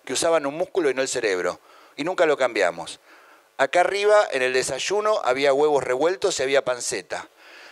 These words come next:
Y en ese desayuno la gallina se comprometió, puso los huevos, pero el que verdaderamente se comprometió fue el cerdo, ¿no? Nosotros queremos el compromiso del cerdo en la educación".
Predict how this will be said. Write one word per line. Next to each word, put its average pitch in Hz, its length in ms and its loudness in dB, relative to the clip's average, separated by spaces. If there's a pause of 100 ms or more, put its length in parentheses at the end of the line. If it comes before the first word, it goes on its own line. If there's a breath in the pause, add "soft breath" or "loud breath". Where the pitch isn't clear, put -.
(200 loud breath)
Y 131 100 -6
en 135 80 -4
ese 165 200 -2
desayuno 170 500 0
la 170 140 8
gallina 156 400 2
se 139 140 -6
comprometió, 131 680 0
puso 147 300 -6
los 139 160 0
huevos, 180 280 4
pero 123 180 -6
el 120 40 -14
que 123 120 -4
verdaderamente 147 520 2
se 143 140 -6
comprometió 123 520 -2
fue 147 180 0
el 123 60 -8
cerdo, 113 440 2
¿no? 170 260 -4 (640 soft breath)
Nosotros 156 300 0
queremos 175 340 0
el 151 100 -6
compromiso 143 520 -2
del 143 160 2
cerdo 190 300 0
en 147 60 -2
la 131 60 2
educación". 113 580 -2